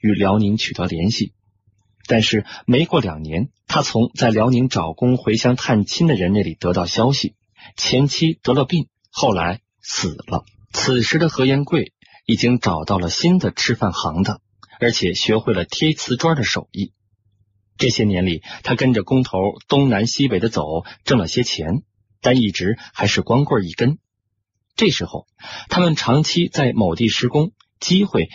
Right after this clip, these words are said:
也就来了。工友们帮他看上了个媳妇儿，在农贸市场里面卖大葱。这个女的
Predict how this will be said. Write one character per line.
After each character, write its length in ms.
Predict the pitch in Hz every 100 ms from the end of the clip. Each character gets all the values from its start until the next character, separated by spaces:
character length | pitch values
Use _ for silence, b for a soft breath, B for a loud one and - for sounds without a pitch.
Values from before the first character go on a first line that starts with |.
| B
也 140 | 104
就 140 | 87 80
来 220 | 76 76
了。 200 | 117 - _
工 200 | 160 175
友 140 | 127
们 180 | 82 90 B -
帮 120 | 135
他 140 | 135
看 280 | 135 - 151
上 140 | 110 98
了 60 |
个 100 | 82
媳 300 | - - 85
妇 120 | 127
儿， 80 | - _ b b
在 260 | - 127 -
农 160 | 113 151
贸 120 | 143
市 160 | 139 147
场 220 | - 113
里 120 | 90
面 160 | 80 82
卖 180 | 131 117
大 160 | 107
葱。 280 | 85 139 160 - _ _ _ _ _ _ _ _
这 120 | - 208
个 80 |
女 220 | 165 104 82
的 180 | 104